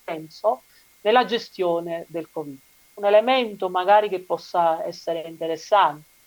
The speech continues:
eh, la gestione Moreno, dell'attuale presidente dell'Ecuador, risulta essere l'ultima in classifica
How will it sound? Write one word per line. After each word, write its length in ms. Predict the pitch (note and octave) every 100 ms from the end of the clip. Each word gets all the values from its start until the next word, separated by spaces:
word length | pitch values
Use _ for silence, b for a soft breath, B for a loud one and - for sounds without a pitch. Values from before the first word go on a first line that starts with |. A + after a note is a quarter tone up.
| _ _ _
eh, 460 | - F3 F3+ F3 E3+
la 160 | E3+ F#3
gestione 520 | G#3 A4 - D4 C#4
Moreno, 720 | A#3 A#3 B3 F3+ E3+ E3 F3+
dell'attuale 420 | D#3 D#3 D#3 F#3+
presidente 420 | G3 F3+ F#3 F#3+ G3
dell'Ecuador, 600 | G3 A#3 A3 G3 F3+ F3
risulta 440 | F3+ F3+ A3 A3
essere 340 | A3+ - G#3+
l'ultima 580 | G#3 B3 B3 - B3+ B3
in 100 | G#3+
classifica 880 | G#3 A3 A3 - G3+ G3 G3+ G3+ G3